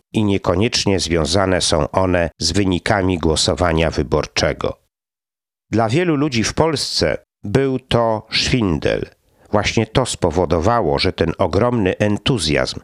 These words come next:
jaki towarzyszył Polakom czwartego czerwca tysiąc dziewięćset osiemdziesiątego dziewiątego roku,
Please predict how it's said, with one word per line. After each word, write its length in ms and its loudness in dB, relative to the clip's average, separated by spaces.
jaki 460 -2
towarzyszył 680 0
Polakom 600 0
czwartego 540 0
czerwca 500 -2
tysiąc 320 -2
dziewięćset 760 -2
osiemdziesiątego 840 0
dziewiątego 680 0
roku, 420 0